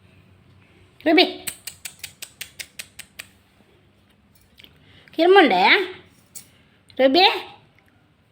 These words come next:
Robi, biskit తిన్నారే? ರುಬಿ, ಲೂಸಿನ ಈ ತಡೆ ಪೋಚಿ ಹಾಕುವಲ್ಲೋ ಕೂಡ ಕಣ್ಣು ಬೇನೆ ಹಾಕ್ಕೊಂಡು.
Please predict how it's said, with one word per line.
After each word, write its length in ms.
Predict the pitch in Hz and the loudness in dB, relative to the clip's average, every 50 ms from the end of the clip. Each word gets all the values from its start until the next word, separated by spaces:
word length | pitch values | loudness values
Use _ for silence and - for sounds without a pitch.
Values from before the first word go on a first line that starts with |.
| _ _ _ _ _ _ _ _ _ _ _ _ _ - _ | _ _ _ _ _ _ _ _ _ _ _ _ _ -18 _
Robi, 320 | - 294 339 311 320 330 330 330 320 320 320 311 - - - - - _ _ _ - | -2 0 0 2 2 4 4 4 4 2 0 -4 -6 -8 -18 -20 -20 _ _ _ -6
biskit 320 | 294 302 - - 403 403 | -6 -6 -2 0 4 6
తిన్నారే? 880 | 403 415 403 392 381 339 285 262 233 247 254 285 339 403 370 - - - - _ _ _ _ _ _ _ _ _ _ _ _ _ _ _ _ _ _ _ _ - - - | 6 6 6 4 4 2 2 0 2 2 2 2 2 0 -4 -8 -16 -20 -20 _ _ _ _ _ _ _ _ _ _ _ _ _ _ _ _ _ _ _ _ -14 -2 0
ರುಬಿ, 300 | 285 302 294 339 311 262 - - - - - _ _ _ _ _ _ _ _ _ _ _ _ _ _ _ _ _ _ _ _ _ _ _ _ _ _ _ _ _ - 220 | 2 2 4 4 4 2 2 -2 -14 -20 -20 _ _ _ _ _ _ _ _ _ _ _ _ _ _ _ _ _ _ _ _ _ _ _ _ _ _ _ _ _ -4 -2
ಲೂಸಿನ 280 | 233 247 240 294 294 302 311 | -2 0 0 2 0 0 0
ಈ 20 | 302 | 0
ತಡೆ 200 | 311 302 294 - | -2 -2 -2 -2
ಪೋಚಿ 560 | 311 339 359 349 349 349 - 302 302 320 359 | 0 0 0 0 0 -4 -6 -4 0 0 2
ಹಾಕುವಲ್ಲೋ 760 | 359 285 254 294 311 - - 339 311 285 269 247 254 269 320 339 - - - - _ _ _ _ _ _ _ _ _ _ _ _ | 2 2 2 0 -2 -2 -2 0 2 2 2 2 2 2 2 2 0 -8 -18 -20 _ _ _ _ _ _ _ _ _ _ _ _
ಕೂಡ 120 | - 254 277 | -2 0 0
ಕಣ್ಣು 280 | 277 277 294 302 311 302 | 0 0 0 -2 0 -2
ಬೇನೆ 240 | 294 294 294 285 262 | -2 -2 0 0 0
ಹಾಕ್ಕೊಂಡು. 420 | 233 - - - 208 208 220 233 | -2 -2 -4 -8 -4 -2 0 0